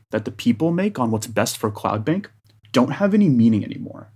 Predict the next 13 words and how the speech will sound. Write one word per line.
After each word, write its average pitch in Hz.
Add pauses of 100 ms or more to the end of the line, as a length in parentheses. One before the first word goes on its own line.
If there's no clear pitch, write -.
(540)
And 110
that's 151
what 123
gives 113
rise 107
to 120
the 117
Camerata's 107
creed 117
that 98 (360)
when 107
everything 117
changes, 101